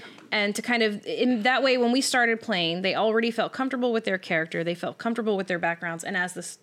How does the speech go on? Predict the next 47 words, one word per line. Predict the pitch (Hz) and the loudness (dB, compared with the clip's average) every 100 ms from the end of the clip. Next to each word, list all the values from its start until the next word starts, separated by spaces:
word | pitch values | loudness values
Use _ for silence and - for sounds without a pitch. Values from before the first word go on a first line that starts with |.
| - | -6
the | 175 156 | -4 -2
storyteller, | - 370 392 190 165 175 - - - | 0 0 2 2 2 0 -2 -14 -6
it | 220 | 0
gave | 233 208 | 2 4
me | 233 285 269 | 4 4 4
an | 220 | 2
opportunity | 208 196 208 202 190 190 | 2 -2 -2 -2 -2 -2
to | 180 | -2
look | 254 | 0
at | 302 | 0
their | 214 | 0
background | 185 170 165 175 165 | 2 0 0 -2 -2
and | - 185 | -2 -2
build | 202 196 | -2 -2
part | 208 196 | -2 -2
of | 180 | 0
that | 160 | -2
in | - 220 | 0 -2
the | 208 | -2
story | - 185 175 180 | -2 -2 0 -2
so | - 185 | -2 -2
that | 180 170 - - - - | 0 0 -2 -10 -20 -6
it | - | -2
was | 196 196 | 0 0
about | 190 190 180 180 - - - | 0 2 2 0 -2 -16 -6
the | 196 | 0
main | 214 214 220 214 220 220 - - | 2 2 2 0 -2 -4 -10 -2
plot | 254 160 | -2 -2
points, | - 196 190 | -2 -4 -2
but | - | -2
it | |
was | 156 185 | 0 0
also | 180 185 | 0 -2
about | 170 147 - | -2 -2 -2
them | 185 160 127 | -2 -2 -4
and | 139 | -8
how | 170 170 165 | -8 -6 -4
their | 170 196 | 0 0
backgrounds | 185 175 170 170 160 165 - - - _ | 2 -2 -2 -4 -4 -6 -10 -16 -20 _
or | 202 196 190 190 | 0 2 0 0
things | 214 196 | -2 0
that | 180 | -2
had | 196 | -2
happened | 226 190 190 180 | 0 0 0 -2
in | 185 | -2
their | 175 | 0
life | 175 170 170 | 0 0 -2